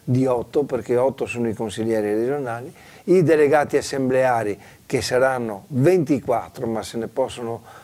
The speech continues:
votare dodici, massimo dodici, pena la nullità de-, della scheda, di cui sette effettive e cinque, e cinque, eh,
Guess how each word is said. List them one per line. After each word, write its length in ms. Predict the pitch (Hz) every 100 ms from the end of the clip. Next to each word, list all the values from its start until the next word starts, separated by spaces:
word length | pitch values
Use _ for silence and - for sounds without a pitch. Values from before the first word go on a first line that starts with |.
| -
votare 680 | 120 123 139 135 123 107 - _ _
dodici, 640 | - 131 151 131 143 139 165
massimo 600 | 131 127 123 - 117 104
dodici, 520 | 110 104 120 110 120
pena 420 | - 120 113 107
la 120 | 101
nullità 500 | 107 110 110 104 117
de-, 200 | 107 104 98 - - -
della 240 | 120 131
scheda, 480 | 139 - 123 117 127 - _
di 180 | - 135
cui 260 | 135 139 98
sette 720 | - 160 156 - - 113 - - - -
effettive 680 | 175 127 175 - 139 139
e 80 | 135
cinque, 580 | - 135 123 135 131 135
e 140 | 139
cinque, 460 | - 131 120 104 123
eh, 760 | 120 117 107 107 107 104 98